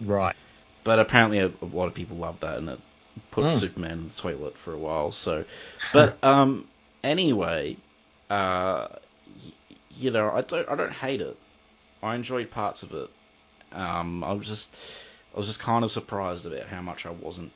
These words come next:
Speaker 2: into it, and I think, in numerous factors, taste change, also Judge Dredd, and, like, yeah,
Speaker 1: Yeah.
Speaker 2: it just doesn't. And I'm not,
Speaker 1: That's
Speaker 2: like,
Speaker 1: fair
Speaker 2: a
Speaker 1: enough.
Speaker 2: huge, a super huge Batman fan, so.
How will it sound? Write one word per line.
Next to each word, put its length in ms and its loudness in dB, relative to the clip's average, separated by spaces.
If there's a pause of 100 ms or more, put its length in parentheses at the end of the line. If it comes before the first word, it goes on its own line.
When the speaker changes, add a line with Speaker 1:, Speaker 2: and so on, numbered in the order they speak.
Speaker 2:
into 360 -8
it, 100 -8 (180)
and 140 -8
I 80 -6
think, 260 -8 (1700)
in 100 -2
numerous 400 0
factors, 460 -4
taste 360 -2
change, 300 -6
also 300 -8
Judge 340 -12
Dredd, 260 4
and, 120 -6
like, 200 -6
yeah, 120 0
Speaker 1:
Yeah. 60 6
Speaker 2:
it 40 0
just 240 -12
doesn't. 300 -8 (1500)
And 140 -2
I'm 180 4
not, 160 2
Speaker 1:
That's 100 6
Speaker 2:
like, 80 4
Speaker 1:
fair 120 8
Speaker 2:
a 40 2
Speaker 1:
enough. 200 0
Speaker 2:
huge, 720 -4
a 60 -12
super 300 -6
huge 360 -10
Batman 540 -12 (200)
fan, 340 -14 (340)
so. 540 -6